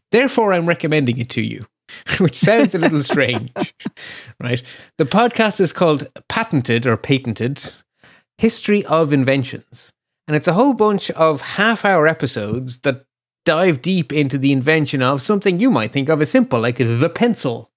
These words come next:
or the refrigerator, or, you know, it's a whole range of interesting episodes, completely timeless because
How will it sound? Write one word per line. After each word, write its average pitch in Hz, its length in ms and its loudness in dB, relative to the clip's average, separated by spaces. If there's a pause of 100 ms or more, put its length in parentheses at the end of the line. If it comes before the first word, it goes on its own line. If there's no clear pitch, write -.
(360)
or 117 340 2
the 170 140 4
refrigerator, 151 840 2
or, 131 220 2
you 214 80 2
know, 190 80 0
it's 190 160 -8 (100)
a - 240 -16
whole 226 460 2
range 165 420 2
of 139 80 -2
interesting 131 320 0
episodes, 117 340 -4
completely 208 760 0
timeless 175 580 0
because 143 640 2